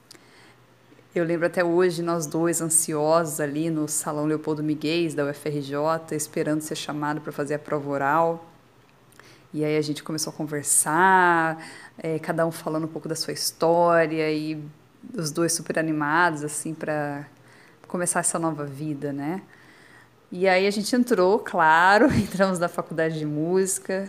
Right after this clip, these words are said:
da, da Escola de Música do F R J, e aí começou uma amizade linda, maravilhosa, que,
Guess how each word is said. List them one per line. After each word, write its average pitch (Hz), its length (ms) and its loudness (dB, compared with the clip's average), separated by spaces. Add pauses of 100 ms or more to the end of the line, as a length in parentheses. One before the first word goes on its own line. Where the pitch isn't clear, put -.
(160)
da, 147 340 -8
da 147 100 -6
Escola 156 340 -4
de 156 80 -12
Música 151 240 -6
do 156 80 -4
F 151 160 -8
R 151 100 -6
J, 180 720 0 (460)
e 202 80 0
aí 214 80 2
começou 277 380 2
uma 240 80 2
amizade 190 720 2
linda, 185 720 -2 (680)
maravilhosa, 165 1000 -2
que, 151 640 -8